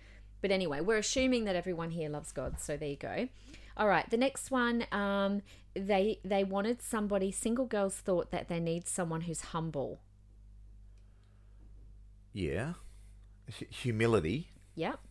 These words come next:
Speaker 2: So, um, well, understanding,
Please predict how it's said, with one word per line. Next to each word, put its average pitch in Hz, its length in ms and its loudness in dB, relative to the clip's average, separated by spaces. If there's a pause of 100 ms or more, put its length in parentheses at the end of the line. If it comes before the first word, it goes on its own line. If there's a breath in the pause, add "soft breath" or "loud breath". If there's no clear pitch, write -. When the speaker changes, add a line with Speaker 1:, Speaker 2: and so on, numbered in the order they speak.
(440 loud breath)
Speaker 2:
So, 98 460 4
um, 87 480 -2 (1120)
well, 107 180 -4
understanding, 101 1000 0